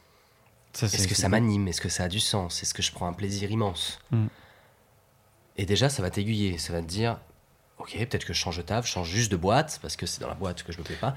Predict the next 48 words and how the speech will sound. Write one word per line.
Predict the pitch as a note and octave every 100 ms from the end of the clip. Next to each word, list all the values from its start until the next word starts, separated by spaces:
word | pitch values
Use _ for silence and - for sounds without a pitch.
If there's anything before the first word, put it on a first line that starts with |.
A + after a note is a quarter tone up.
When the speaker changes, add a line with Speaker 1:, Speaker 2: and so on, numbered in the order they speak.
| A#2
Speaker 1:
Ouais. | G#2+ - - -
Speaker 2:
Ou | A2
est-ce | -
que | A2
je | -
tente | G2+ -
une |
reconversion ? | F2+ F#2+ F2 - F3 F#3+ D#3+
Est-ce | G#2+
que | - G2+ G2 F#2+ F#2 F2+ F2+ F2+ E2+
il | C#2
y | F2+
a... | F#2 -
Mais | G2
en | F#2+
fait, | B2+ C3+ - -
beaucoup | F2 G#2+ A#2
de |
choses | - A#2+
sont | A2
possibles. | A2 - D#3 G2+ - - - _ -
Certains | - F#2 - A2
rêvent | G2+ G#2+
de | F#2 F2
devenir | E2+ F#2 G2 F2+
barman | E2+ F2+ F#2+
au | E2+
bord | E2+
de |
la | E2+
mer, | F2 G#2+ A2 A2
euh, | F2+ F2
de, | F2 F2
d'aller | F2 F#2
élever | F#2 F2 G2
des | F2
moutons | E2+ E2+ -
dans | F#2+
le | F2
Larzac, | E2+ F2 G2 G#2 G2
euh, | E2+ E2
des | E2+
clichés | E2 G2 -
comme | F2 F2
ça, | C#3
mais | C#3 F2 - - - - - - _ _ -
je | -
comprends. | F#2+ - D3 C#3+